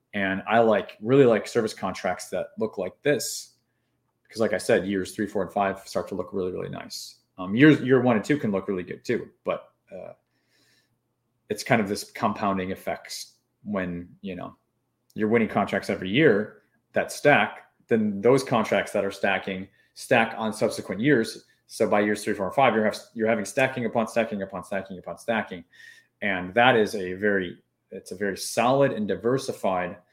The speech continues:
foundational business if you want to actually have a business and not have something that you kick around for eighteen months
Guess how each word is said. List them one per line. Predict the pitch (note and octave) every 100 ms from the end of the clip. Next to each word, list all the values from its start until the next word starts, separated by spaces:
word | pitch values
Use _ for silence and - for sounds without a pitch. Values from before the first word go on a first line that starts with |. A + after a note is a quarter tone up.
| _ _ -
foundational | G2+ G2+ G2 A2 A2 - F#2+ E2+ -
business | C3+ C3 G2+ F#2+
if | - G#2+
you | G2+
want | G#2+ G#2+
to | -
actually | G2 F2+ - F#2+
have | D3 C#3
a |
business | A2 G#2+ G2 G2+
and | G2+
not | G#2+ G2
have | F#2+ -
something | G#2 - F#2+
that | F#2
you | F#2
kick | - -
around | F#2 G2 A2+
for | G#2+ G2+
eighteen | F#2+ - G2
months | F2+ -